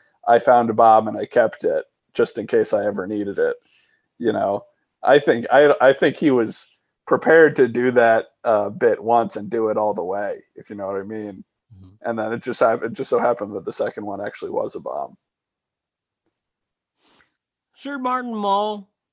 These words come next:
Speaker 2: have a ponytail in every movie he's in?
Speaker 1: <laughs> Yeah, why not? <laughs>
Speaker 2: Just,
Speaker 1: What,
Speaker 2: just
Speaker 1: what,
Speaker 2: good look.
Speaker 1: what, what's, uh, what's the biggest Martin Mull role?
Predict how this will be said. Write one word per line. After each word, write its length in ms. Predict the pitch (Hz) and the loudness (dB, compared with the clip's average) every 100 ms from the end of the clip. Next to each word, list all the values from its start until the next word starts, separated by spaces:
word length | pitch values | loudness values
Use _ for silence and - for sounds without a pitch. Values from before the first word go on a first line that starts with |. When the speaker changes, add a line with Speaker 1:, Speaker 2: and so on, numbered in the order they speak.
| _ _ | _ _
Speaker 2:
have 180 | - 175 | -10 -8
a 80 | 131 | -8
ponytail 580 | 139 151 156 143 160 139 | -4 -4 -4 -6 -6 -6
in 60 | |
every 200 | 127 131 | -6 -6
movie 300 | 131 131 131 | -4 -4 -6
he's 240 | 127 135 123 | -6 -6 -6
in? 240 | 127 123 120 | -8 -8 -12
Speaker 1:
<laughs> 60 | _ _ _ _ _ - - - - - - - - - - - - - _ _ _ _ _ _ _ | _ _ _ _ _ -12 -12 -14 -14 -12 -14 -14 -18 -18 -18 -18 -20 -20 _ _ _ _ _ _ _
Yeah, 260 | 120 110 107 | -4 -2 0
why 180 | 110 | 0
not? 360 | 113 107 104 - _ _ _ _ - | 0 0 -2 -4 _ _ _ _ -12
<laughs> 80 | - - _ _ _ _ _ _ - _ _ _ _ _ _ | -12 -12 _ _ _ _ _ _ -20 _ _ _ _ _ _
Speaker 2:
Just, 160 | - 269 - _ _ | -16 -16 -16 _ _
Speaker 1:
What, 140 | 143 | 4
Speaker 2:
just 180 | 156 - | 4 0
Speaker 1:
what, 160 | 135 143 | 4 6
Speaker 2:
good 220 | 147 - | 6 4
look. 180 | 117 143 | 4 4
Speaker 1:
what, 180 | 151 123 | 6 4
what's, 280 | 135 143 - | 0 -2 2
uh, 300 | 139 123 110 | 4 4 4
what's 280 | 123 135 - | 2 0 0
the 180 | 143 123 | 0 0
biggest 420 | 123 117 113 - | -2 -4 -4 -6
Martin 340 | 110 104 113 | -4 -4 -4
Mull 400 | 110 104 104 107 - | -4 0 0 -2 -6
role? 540 | 107 104 104 87 - | -2 2 2 0 -8